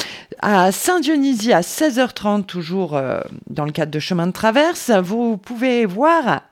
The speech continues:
Classe verte par la compagnie Robert et moi, une séance loufoque de préparation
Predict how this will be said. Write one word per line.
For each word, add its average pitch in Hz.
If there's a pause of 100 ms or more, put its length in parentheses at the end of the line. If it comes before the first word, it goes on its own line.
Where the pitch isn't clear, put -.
(160)
Classe 320
verte 247 (480)
par 196
la 180
compagnie 240
Robert 220
et 196
moi, 143
une 135
séance -
loufoque 226
de 147
préparation 165